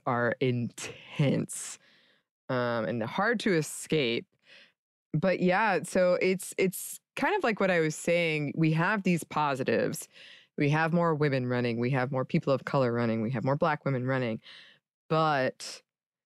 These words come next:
that doesn't come without these realities that you have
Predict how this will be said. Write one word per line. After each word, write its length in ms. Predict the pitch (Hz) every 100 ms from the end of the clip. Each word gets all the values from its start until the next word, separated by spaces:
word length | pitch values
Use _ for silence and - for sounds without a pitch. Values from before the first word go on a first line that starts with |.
| _ _ _ _ - 190
that 220 | 143 160
doesn't 460 | 156 156 147 151 -
come 460 | - 156 147 139 131
without 500 | 131 139 127 127 -
these 480 | 143 131 131 127 -
realities 960 | 127 135 135 139 156 151 135 120 117 -
that 160 | 135
you 240 | 147 202 262
have 440 | 262 208 180